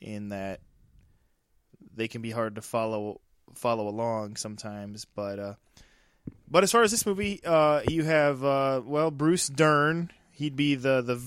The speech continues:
more veteran of this movie, although Kurt Russell you can consider a veteran just 'cause, man, he's been acting since he was, you know, I don't know, in diapers practically. And you had, uh,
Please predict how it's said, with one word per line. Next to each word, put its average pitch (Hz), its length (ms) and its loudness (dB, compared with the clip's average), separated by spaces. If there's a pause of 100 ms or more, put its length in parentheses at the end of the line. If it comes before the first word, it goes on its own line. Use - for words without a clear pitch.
more 135 220 0
veteran 139 560 2
of 127 120 -2
this 123 180 -4
movie, 127 200 -4
although 156 240 4
Kurt 160 200 0
Russell 139 320 2
you 120 40 -8
can 127 160 -12
consider 123 340 -4
a 117 40 -6
veteran 120 400 -6
just 120 180 -8
'cause, 113 200 -8
man, 117 160 -10
he's 120 160 -10
been 117 100 -8
acting 113 240 -10
since 107 160 -14
he 107 140 -8
was, 107 180 -10 (800)
you - 100 -12
know, 104 140 -6
I 98 100 -6
don't 104 100 -6
know, 101 40 -8
in 110 140 -10
diapers 104 460 -4
practically. 101 680 -10 (1400)
And 120 300 -6
you 113 180 -6
had, 113 400 -4
uh, 107 340 -2